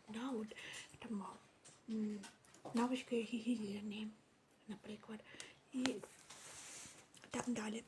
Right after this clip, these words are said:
Е, якщо ми беремо, наприклад, е, закордонні країни, такі як Канада, Польща чи ще якісь там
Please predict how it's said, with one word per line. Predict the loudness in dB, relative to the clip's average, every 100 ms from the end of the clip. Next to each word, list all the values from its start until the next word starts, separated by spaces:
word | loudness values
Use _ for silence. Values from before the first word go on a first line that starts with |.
| -8 -8 -8 -10 -10 0
Е, | 2 6
якщо | 4 6 0 2
ми |
беремо, | 2 2 2 2
наприклад, | 2 0 -4 -4 -4 0
е, | 2 2 0 -2 -6 -12 -14 -12 0
закордонні | 2 4 4 6 6 2
країни, | 0 4 4
такі | 2 -2 0
як | 0 0
Канада, | 0 2 4 4 2 0
Польща | 4 6 6 2 -2 0 -2 -6 -10
чи | -2 0 2
ще | 4 2
якісь | 2 -2 -4 -8 -12 -10 -10 -10 -8
там | 2